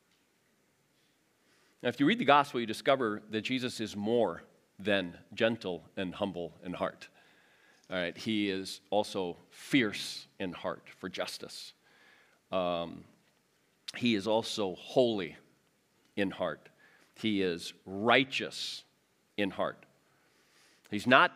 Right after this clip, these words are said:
only gentle and humble in heart. So it, it, this isn't, you know, if you, this is the only sermon that you hear <laughs> about Jesus, you could feel when you read the rest of the story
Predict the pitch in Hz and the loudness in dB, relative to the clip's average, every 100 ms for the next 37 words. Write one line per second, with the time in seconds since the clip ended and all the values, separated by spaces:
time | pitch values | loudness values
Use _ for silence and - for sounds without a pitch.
0 | - 147 160 165 117 104 98 127 120 - | 0 4 6 4 2 0 2 2 2 0
1 | 101 90 - 101 92 107 101 92 82 82 | -4 -4 -2 -2 0 -2 0 -4 -6 -10
2 | - 95 82 - 87 - _ _ - 82 | -8 -6 -4 -4 -4 -4 _ _ -14 -12
3 | 90 - 82 98 95 113 101 104 - - | -10 -10 -12 -12 -6 -6 -4 -6 -6 -16
4 | - - _ 98 90 104 98 92 - _ | -20 -20 _ -8 -8 -4 -4 -6 -12 _
5 | _ _ _ _ 123 131 123 127 151 135 | _ _ _ _ -4 -2 2 4 4 2
6 | - 151 139 123 117 117 110 143 117 123 | 2 2 4 2 2 0 2 2 4 6
7 | 165 139 180 180 147 123 - - - - | 6 6 6 6 6 4 0 -12 -12 -10
8 | - 117 - 170 156 180 175 135 123 117 | -2 -2 4 4 4 4 6 6 4 2
9 | 123 131 120 123 123 104 - 127 117 98 | 2 2 2 2 0 -4 2 4 4 2